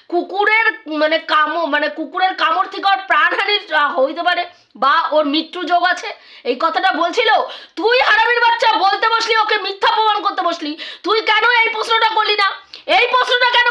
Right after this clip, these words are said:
করলি না যে তোর ভাই, হ্যাঁ, এই যে ওয়াইটির চম্পা দাদা যেদিনকে ওই ভদ্রলোকটা ফোন করছিল, সেইখানে যে রীতিমতন ভদ্রলোককে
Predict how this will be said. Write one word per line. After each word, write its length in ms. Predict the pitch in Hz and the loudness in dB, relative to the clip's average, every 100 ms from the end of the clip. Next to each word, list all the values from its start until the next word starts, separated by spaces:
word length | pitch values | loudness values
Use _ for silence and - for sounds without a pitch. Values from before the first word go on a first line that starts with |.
| 466 | 2
করলি 200 | 453 427 | 0 2
না 60 | 370 240 - - 214 | 0 -2 -6 -14 -2
যে 100 | 370 415 | -2 2
তোর 160 | 427 427 - | 2 2 0
ভাই, 320 | 311 381 427 370 - - 294 | 2 4 2 0 -4 -6 -2
হ্যাঁ, 220 | 466 453 - - 320 | 2 0 -2 -4 -2
এই 80 | 302 | 0
যে 80 | 403 | 2
ওয়াইটির 420 | 359 381 392 453 440 | 2 2 2 0 0
চম্পা 320 | 427 381 392 427 | 0 0 2 2
দাদা 180 | 277 415 392 | 2 2 2
যেদিনকে 340 | 339 349 370 415 | 0 -2 -2 -2
ওই 120 | 392 277 | -2 -2
ভদ্রলোকটা 540 | 269 269 370 370 381 381 - | -2 0 0 0 0 -2 0
ফোন 160 | 381 466 | 0 0
করছিল, 320 | 427 392 339 285 277 - - | -2 -2 -2 -2 -2 -6 -16
সেইখানে 440 | - 320 311 - 392 415 | -4 -2 0 0 0 0
যে 60 | 403 | 0
রীতিমতন 640 | 311 359 480 480 466 440 427 - | 0 0 0 2 0 0 -2 0
ভদ্রলোককে 680 | 311 302 370 370 370 - | -2 0 0 2 2 0